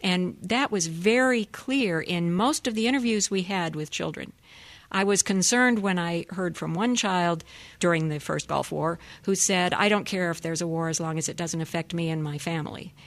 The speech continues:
And I'm afraid that that might have come out of our desire to reassure all the children, "Don't worry, it's far away." So those misunderstandings and that sense of being heard is important. Another thing that happens,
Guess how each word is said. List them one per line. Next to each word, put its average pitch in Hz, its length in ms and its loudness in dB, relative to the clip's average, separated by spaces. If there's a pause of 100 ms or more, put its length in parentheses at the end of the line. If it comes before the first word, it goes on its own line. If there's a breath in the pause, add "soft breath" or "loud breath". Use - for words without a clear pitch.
(300 loud breath)
And 185 180 0
I'm 180 140 0
afraid 226 540 2
that 175 100 -2
that - 220 -4
might 185 300 0
have 170 180 -4
come 156 340 0
out 170 220 -2
of 165 240 -4
our 160 400 -2
desire 170 600 2
to 165 140 -2
reassure 175 560 2
all 147 140 -4
the 147 80 -4
children, 151 500 -4 (100)
"Don't 175 220 -2
worry, 147 300 -2
it's - 160 -4
far 147 240 -4
away." - 400 -8 (560 loud breath)
So 202 420 6 (180 loud breath)
those 233 200 4
misunderstandings 185 1120 2
and 170 420 -4
that 165 260 -4
sense 196 380 0
of 180 100 -4
being 165 220 -2
heard 160 560 0 (140)
is 160 160 -4
important. 160 520 -6 (540 loud breath)
Another 254 420 4
thing 214 420 0
that 175 380 0
happens, 254 800 -2